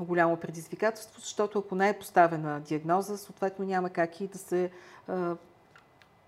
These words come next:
предприемат някакви стъпки тук нататък. А, но ако ще говорим за, съответно за, за за диагностика тук има и други предизвикателства. И предизвикателствата са, че,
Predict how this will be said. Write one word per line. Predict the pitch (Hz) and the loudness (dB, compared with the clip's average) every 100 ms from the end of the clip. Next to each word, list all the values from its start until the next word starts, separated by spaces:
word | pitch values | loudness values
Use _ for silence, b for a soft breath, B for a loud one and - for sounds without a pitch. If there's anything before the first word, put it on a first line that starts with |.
| _ - - | _ -20 -10
предприемат | - 185 - 180 180 180 | -6 -6 -2 2 2 2
някакви | 175 175 - - 190 185 175 | 0 0 -4 -6 -4 -2 -4
стъпки | - 202 - - 147 - - | 0 0 0 -6 -8 -10 -12
тук | - 156 | -8 -8
нататък. | 156 147 151 147 247 - - B B B B B B B - | -8 -2 -2 -2 -6 -10 -20 B B B B B B B 2
А, | - 202 196 196 196 196 | 4 6 8 6 4 6
но | 247 254 | 6 6
ако | - 196 196 | 4 0 0
ще | 190 - 196 190 185 | -8 2 4 4 2
говорим | 180 202 247 247 | 4 6 6 4
за, | 202 180 180 170 165 165 | -2 2 6 6 6 4
съответно | 165 - 165 180 180 175 | -2 -8 -2 2 2 -2
за, | 160 160 160 156 156 160 165 160 - - - - - - - | -8 -4 0 0 -2 -6 -10 -12 -14 -16 -18 -20 -20 -16 -10
за | 160 160 165 165 160 156 B B B B | -10 -6 0 2 2 -2 B B B B
за | 170 175 | -6 -2
диагностика | 170 175 190 240 - 262 | 2 2 6 4 2 -6
тук | 247 214 | -6 -6
има | 226 220 | -4 -4
и | |
други | 202 208 185 | -2 -2 -4
предизвикателства. | 160 156 156 156 156 156 156 165 - 240 | -8 -8 -8 -6 -2 -2 -2 -8 -6 -6
И | |
предизвикателствата | 240 202 196 185 190 208 202 233 - 233 240 | -4 -4 -4 -4 0 2 2 -4 -8 -10 -10
са, | - 220 | -6 -6
че, | 220 - 214 214 | -4 -4 -2 -2